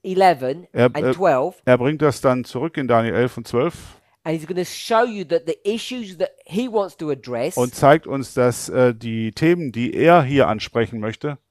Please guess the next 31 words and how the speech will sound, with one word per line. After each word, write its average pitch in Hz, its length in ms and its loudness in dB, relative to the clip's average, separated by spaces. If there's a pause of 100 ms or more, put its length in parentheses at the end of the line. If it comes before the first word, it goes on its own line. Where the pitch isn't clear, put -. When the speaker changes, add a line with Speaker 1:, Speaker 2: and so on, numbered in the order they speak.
(360)
Speaker 1:
when 165 160 -6
it 165 100 -14
talks 190 180 -6
about 175 260 4
the 160 80 -6
time 175 360 0
of 175 60 -4
the 190 140 -2
end, 143 460 -2
Speaker 2:
wenn 120 160 2
er 127 140 2
über 127 160 0
die 120 120 -2
Zeit 127 280 2
des 120 100 -4
Endes 123 300 -4
spricht, - 440 -8
Speaker 1:
the 139 120 -12
same 202 360 -2
two 208 180 -10
powers, 170 640 -2
Islam 143 440 -4
and 175 120 -12
France. 156 680 -2 (100)
Speaker 2:
äh, 120 300 2 (800)
die 120 500 -4
zwei 139 500 6 (120)
Mächte, 143 680 2
Islam 131 420 0
und 107 140 -6
Frankreich. 143 600 0